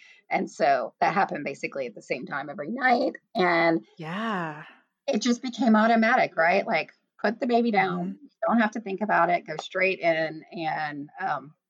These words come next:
Speaker 1: you know, put on your workout clothes, find the, find the YouTube video that you're gonna work out to, whatever it is, right? And just, it's an,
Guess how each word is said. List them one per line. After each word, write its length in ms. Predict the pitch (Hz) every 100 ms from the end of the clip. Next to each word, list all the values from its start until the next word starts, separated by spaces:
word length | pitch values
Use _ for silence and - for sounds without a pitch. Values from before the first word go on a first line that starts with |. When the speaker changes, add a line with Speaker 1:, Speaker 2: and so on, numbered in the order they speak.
| _ -
Speaker 1:
you 100 | 139
know, 80 |
put 140 | 127 180
on 140 | 180
your 120 | 175
workout 320 | 160 165 156 -
clothes, 680 | 165 151 147 139 147 - -
find 240 | 165 160
the, 80 | 139 - _ _ _ _ _
find 160 | 190 185
the 40 |
YouTube 340 | 170 202 180 214
video 420 | 160 156 147 147
that 100 | 143
you're 160 | 110 135
gonna 320 | 143 127 113 - -
work 200 | 170 156
out 180 | 143 135
to, 260 | - 147 139
whatever 360 | 175 185 160 147
it 100 | 131
is, 360 | 104 - - _ _
right? 320 | 147 143 170 - -
And 460 | 185 147 147 147 147 - _ -
just, 580 | 165 143 147 - - - _ _ _ _ _ _ -
it's 180 | 196
an, 140 | 180